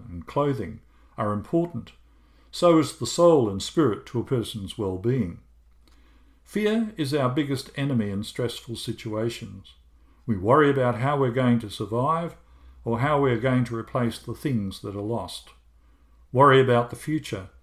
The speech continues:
and what will happen next are very high on the fear agenda.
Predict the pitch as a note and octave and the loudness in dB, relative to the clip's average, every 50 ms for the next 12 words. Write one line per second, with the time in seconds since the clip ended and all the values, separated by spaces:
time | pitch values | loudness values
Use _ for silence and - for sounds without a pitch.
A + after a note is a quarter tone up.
0 | - - - A#2+ A#2 A#2 C3 C3 - B2+ G#2+ G2 G#2+ A2+ - G#2 G#2+ B2+ D3+ B2+ | -20 -16 -12 -12 -8 -6 -6 -6 -6 -6 -10 -10 -10 -10 -8 -6 -6 -6 -6 -6
1 | - - - - - - - - _ _ _ _ - - _ _ - _ - A#2+ | -10 -12 -14 -20 -20 -20 -20 -20 _ _ _ _ -20 -20 _ _ -20 _ -8 -8
2 | G2+ F2+ G2+ A2+ G#2+ G#2+ G#2 G2+ - - C#3+ C3+ A2+ F#2+ F2+ F2+ F#2+ - - G2+ | -6 -4 -2 -2 0 0 -2 -2 -4 -6 -6 -4 -4 -4 -6 -10 -14 -14 -10 -10
3 | G2+ F#2+ F#2 F2 - - B2 G2+ E2+ E2+ E2+ F2 E2+ G2 G2+ G2+ G2+ F2+ F2 | -8 -8 -10 -10 -8 -6 -6 -6 -4 -6 -8 -10 -10 -8 -8 -8 -8 -8 -10